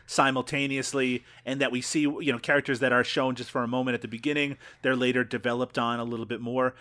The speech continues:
I, I like how that all comes together, and, and maybe I'm not as irritated by that tradition as, as you are, because you're right. There was a period of time when, you know,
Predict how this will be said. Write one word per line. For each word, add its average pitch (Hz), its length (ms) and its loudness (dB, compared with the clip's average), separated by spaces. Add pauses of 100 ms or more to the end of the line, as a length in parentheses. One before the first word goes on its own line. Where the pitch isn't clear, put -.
(140)
I, 165 120 4
I 175 140 6
like 185 200 8
how 170 140 4
that 143 160 6
all 131 140 4
comes 131 260 -4
together, 120 420 -2
and, 123 280 -6 (180)
and 143 280 -8 (120)
maybe 160 340 4
I'm 143 140 6
not 139 160 4
as 123 100 -2
irritated 127 640 0 (320)
by 120 460 2
that 120 180 -4
tradition 120 520 -4
as, 113 360 -6
as 110 280 -6
you 120 140 -2
are, 117 120 2
because 120 280 -8
you're 151 100 0
right. 160 260 6 (220)
There 139 80 2
was 139 140 4
a 139 40 0
period 135 260 4
of 123 80 -2
time 127 420 -2 (280)
when, 117 480 -2 (440)
you 135 140 0
know, 101 160 -4